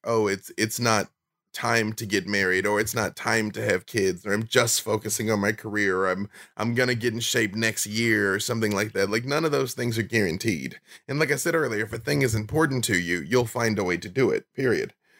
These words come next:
Um, I mean, uh, but to your point, I have a lot of things.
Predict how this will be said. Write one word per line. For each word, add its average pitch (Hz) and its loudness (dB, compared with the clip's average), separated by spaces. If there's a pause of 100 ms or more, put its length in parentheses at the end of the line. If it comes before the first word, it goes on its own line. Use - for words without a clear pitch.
(300)
Um, 85 -2 (1000)
I 135 -2
mean, 123 2
uh, 120 0
but 127 -4
to 156 -4
your 151 2
point, 123 -2
I 143 0
have 131 0
a 131 2
lot 107 0
of 113 -2
things. 98 -2